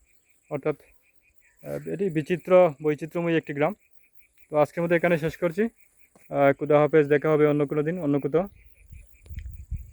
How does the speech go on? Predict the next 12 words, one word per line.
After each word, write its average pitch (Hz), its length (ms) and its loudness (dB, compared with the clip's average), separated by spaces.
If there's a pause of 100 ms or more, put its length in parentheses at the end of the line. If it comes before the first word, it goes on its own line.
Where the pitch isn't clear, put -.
(500)
Thanks 131 460 -4
a 139 60 -8
lot 131 160 -2
for 135 140 -8
watching 131 300 -2
this 127 140 -6
video. 131 200 -4 (1080)
Stay 135 300 -2
well 135 200 2
and 143 120 -2
stay 135 240 -8
connected. 139 480 -4